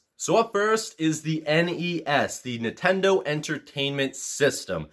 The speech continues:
Now, whenever I was playing this, it was from around the early to mid two thousands, so this console has already been out for years. But even at that time, I absolutely loved this console,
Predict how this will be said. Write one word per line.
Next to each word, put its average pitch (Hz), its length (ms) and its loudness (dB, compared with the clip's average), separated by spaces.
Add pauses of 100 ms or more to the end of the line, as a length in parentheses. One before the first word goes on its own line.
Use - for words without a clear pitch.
(260)
Now, 123 220 4
whenever 165 200 2
I 185 60 8
was 160 160 0
playing 196 380 -2
this, 208 300 0
it 139 200 -6
was 139 320 -2
from 151 300 2
around 139 580 2
the 131 340 0
early 196 380 2
to 165 220 -4
mid 123 560 0
two 143 340 -4
thousands, 160 840 2
so 131 220 -2
this 123 180 -8
console 156 520 0
has 135 220 0
already 123 440 2
been 120 240 -2
out 107 240 0
for - 220 -10
years. 170 720 0 (320)
But 135 100 -4
even 185 180 0
at 185 180 6
that 165 180 6
time, 147 340 2
I 135 160 2
absolutely 120 640 0
loved 110 240 2
this 104 160 -6
console, 196 720 2